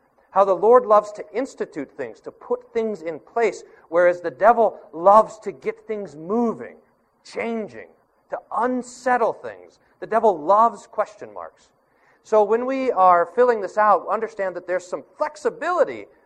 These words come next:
on the right side of the page because the devil's strategy often changes through time. Okay? Now, the first, I think, example would be great, because what is the devil's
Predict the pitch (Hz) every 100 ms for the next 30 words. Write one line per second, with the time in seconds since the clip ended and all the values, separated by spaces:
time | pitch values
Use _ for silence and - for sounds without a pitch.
0 | _ - 170 180 160 156 214 285 - 139
1 | 127 120 120 - 123 147 175 180 190 160
2 | 156 139 185 190 - _ 202 202 165 131
3 | 135 147 165 175 196 _ 190 180 135 101
4 | 95 _ _ _ - 135 185 170 113 -
5 | _ _ _ _ _ 123 170 _ _ _
6 | _ - 165 180 180 - 262 285 - -
7 | 165 147 170 175 - 160 135 135 151 160
8 | 180 175 147 156 131 143 131 147 180 120
9 | - _ _ 156 208 175 156 254 311 -
10 | _ 220 226 220 - 180 - 214 240 254
11 | 233